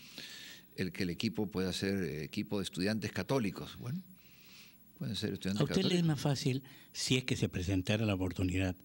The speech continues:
Speaker 2: hablar con los alumnos o hablar con las autoridades? Yo estoy poniéndolo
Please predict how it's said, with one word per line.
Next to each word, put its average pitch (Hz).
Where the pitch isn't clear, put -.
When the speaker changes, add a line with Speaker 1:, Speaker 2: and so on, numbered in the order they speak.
Speaker 2:
hablar 127
con 135
los 101
alumnos 175
o 120
hablar 110
con 110
las 107
autoridades? 90
Yo 165
estoy 165
poniéndolo 139